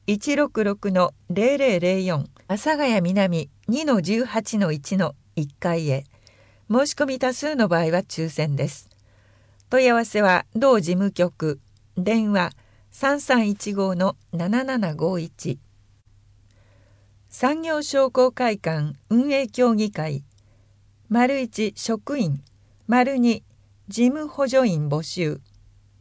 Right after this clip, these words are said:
勤務期間、四月一日から二十三年三月三十一日。一年契約。更新が可能です。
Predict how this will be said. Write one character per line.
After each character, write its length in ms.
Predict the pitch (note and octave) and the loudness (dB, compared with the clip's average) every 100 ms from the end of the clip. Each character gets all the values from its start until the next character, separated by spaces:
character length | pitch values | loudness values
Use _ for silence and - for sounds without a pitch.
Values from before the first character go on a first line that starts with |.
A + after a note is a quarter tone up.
| _ _ _ _ - _ - - - - - _ - | _ _ _ _ -20 _ -20 -20 -20 -20 -20 _ -16
勤 260 | - D#4 D#4 | -10 -8 -6
務 120 | C#4+ | -8
期 160 | - - | -8 -6
間、 320 | A3 D#3 - _ _ - | -4 -4 -8 _ _ -18
四 180 | - B3+ | -4 0
月 280 | D#4 D4+ | 0 -2
一 240 | - C4 B3 | -8 -6 -2
日 220 | A#3+ G#3+ | -2 -4
か 140 | - F#3 | -2 -2
ら 200 | E3+ F3 - | -2 -4 -8
二 180 | C4+ D#4 | -8 -4
十 220 | C4 A3+ | -2 -2
三 280 | - A#3 G3 | 0 0 0
年 220 | D3+ D#3 | -2 -4
三 260 | - C#4+ C4+ | -6 -4 -2
月 200 | F3+ - | -4 -4
三 280 | - B3 | -2 0
十 160 | G#3+ D#3 | 0 -2
一 240 | D3 C#3+ | -4 -4
日。 400 | F#3+ F3 - C3+ - _ _ _ _ _ _ _ _ _ _ - _ _ | -4 -4 -6 -10 -10 _ _ _ _ _ _ _ _ _ _ -20 _ _
一 280 | A3 G#3 E4 | -8 -6 -4
年 240 | D#4+ C#4 | -4 -4
契 180 | B3 C4+ | -4 -2
約。 460 | F#3 E3 - B2 - _ _ _ _ _ _ _ _ _ _ _ _ _ _ _ _ | -2 -4 -8 -10 -10 _ _ _ _ _ _ _ _ _ _ _ _ _ _ _ _
更 200 | - D4 | -2 0
新 240 | D4 C4 B3+ | 0 0 2
が 140 | A3+ | 0
可 180 | A3+ A3+ | 0 -2
能 200 | G#3+ G3+ | -2 -2
で 160 | F#3 G3 | -4 -6
す。 220 | - | -10